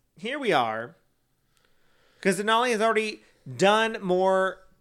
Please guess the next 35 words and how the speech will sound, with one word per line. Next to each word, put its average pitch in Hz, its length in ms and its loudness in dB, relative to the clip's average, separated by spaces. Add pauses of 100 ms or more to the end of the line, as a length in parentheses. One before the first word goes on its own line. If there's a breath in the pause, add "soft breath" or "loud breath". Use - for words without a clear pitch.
(120)
outside 202 480 0
of 202 100 -2
drag 160 340 4
before 240 460 0
Drag 240 340 -2
Race 254 180 -8
has 240 120 -10
even, 247 260 -10 (160)
even 233 340 -6
ended, 190 720 -6 (840)
because 175 260 0
she's 190 220 -6
created 190 380 -4
this 165 80 -12
whole 202 360 0
Chicago's 190 580 -2
drag, 190 680 2
drag 190 640 2 (160)
unity. 156 720 -4 (160 loud breath)
She's 175 300 -2
gone 185 180 2
out 190 140 2
there 196 160 0
and 170 100 -4
done 175 140 2
her 180 160 -2
skating 190 500 -4
videos 147 400 0
of 143 80 -8 (100)
all 175 680 4 (320 soft breath)
the 143 180 0
lip 165 220 2
syncs 160 280 -8
so 143 240 0
far. 123 640 -2